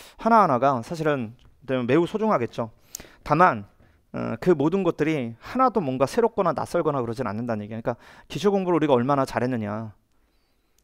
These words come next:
그죠? 어, 그런 방식에 의해서, 어, 사실, 어, 선택 과목은 결국 결정이 날 것 같아요. 그래서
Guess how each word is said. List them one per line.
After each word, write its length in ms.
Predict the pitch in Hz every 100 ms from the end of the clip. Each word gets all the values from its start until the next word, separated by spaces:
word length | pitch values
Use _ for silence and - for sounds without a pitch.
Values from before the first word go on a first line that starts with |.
| _ _ -
그죠? 320 | 123 147 208 -
어, 340 | 117 107 117 -
그런 520 | 160 180 180 180 175
방식에 380 | 123 123 147 139
의해서, 560 | 113 110 143 120 117 -
어, 200 | 120 113
사실, 380 | 143 143 135 123 _ _ _
어, 160 | - 113
선택 240 | - - 208
과목은 220 | 180 170
결국 220 | 117 135
결정이 300 | 120 - 151
날 120 | 120
것 100 | 104 120
같아요. 200 | 107 113
그래서 240 | 113